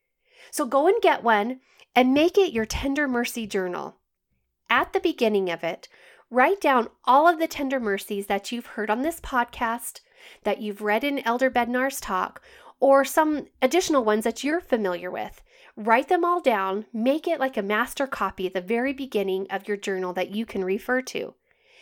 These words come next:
So to get started, I found it easier to reflect back on yesterday's good moments. Think about what made the day brighter. What were you grateful for that happened yesterday?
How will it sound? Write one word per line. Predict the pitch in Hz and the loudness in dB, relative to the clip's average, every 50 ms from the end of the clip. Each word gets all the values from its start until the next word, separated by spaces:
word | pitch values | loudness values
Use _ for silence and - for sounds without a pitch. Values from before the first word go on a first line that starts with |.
| - - - _ _ _ _ | -20 -20 -20 _ _ _ _
So | - - 320 294 | -6 -4 -4 -2
to | - 285 | -2 -2
get | 269 311 330 370 - | -2 -2 -2 -4 -4
started, | - - - 359 359 339 277 214 208 220 269 - - - - | -4 0 2 2 4 4 2 2 0 0 -4 -8 -8 -4 -4
I | 269 | -2
found | 294 - 349 370 427 | 4 4 4 6 6
it | 453 392 - | 2 0 -2
easier | - 254 247 262 262 254 294 294 311 330 349 | -4 -4 -4 -4 -4 -6 -6 -4 -2 -2 -2
to | 349 - - - | -4 -4 -4 -4
reflect | 240 233 226 - - - 240 233 254 - - - 202 190 - - | -4 -4 -4 -6 -2 0 0 0 0 -4 -8 -18 -20 -10 -2 2
back | 214 214 208 214 - - - - | 4 4 4 2 -2 -8 -10 -6
on | - 202 196 196 | -4 -2 -2 -2
yesterday's | 196 202 202 262 285 320 - - - 240 196 190 180 175 175 180 | -4 2 4 4 4 4 2 -2 -4 -4 -2 -2 -4 -4 -6 -8
good | - - 196 185 196 | -4 -4 -4 -4 -2
moments. | 190 170 170 170 170 175 - - _ - - - - _ _ _ _ _ _ _ _ _ _ _ _ _ _ _ _ | -4 -6 -6 -8 -10 -14 -14 -16 _ -18 -18 -18 -18 _ _ _ _ _ _ _ _ _ _ _ _ _ _ _ _
Think | - 392 403 392 | 6 6 6 6
about | 359 247 220 180 170 - - _ _ _ _ _ | 2 0 -2 -4 -4 -6 -10 _ _ _ _ _
what | - 240 247 320 349 392 370 - | -18 -4 0 0 0 2 0 0
made | 302 311 311 311 - | 0 0 0 0 -2
the | - 269 | -4 -4
day | 220 247 233 233 220 | -2 -2 -2 -2 -4
brighter. | 190 196 202 185 - 190 175 - 170 165 - - - _ _ _ _ _ _ _ _ _ _ _ _ _ _ | -6 -6 -6 -4 -4 -4 -6 -8 -8 -10 -12 -14 -18 _ _ _ _ _ _ _ _ _ _ _ _ _ _
What | 269 330 392 381 | 4 4 4 4
were | 392 415 | 4 4
you | 480 453 403 - | 6 6 6 6
grateful | - 233 240 269 277 302 285 - - 269 254 | 4 2 2 4 4 4 2 4 4 4 4
for | 254 - 233 208 202 | 4 2 -2 0 0
that | 208 202 - | 0 -2 -4
happened | - - - 254 254 254 - 240 214 208 202 | -4 -6 -4 -4 -4 -2 -2 -2 -2 -2 -2
yesterday? | 196 185 180 - - 185 175 180 165 165 170 180 196 | -4 -4 -6 -6 -8 -10 -10 -10 -10 -12 -12 -14 -18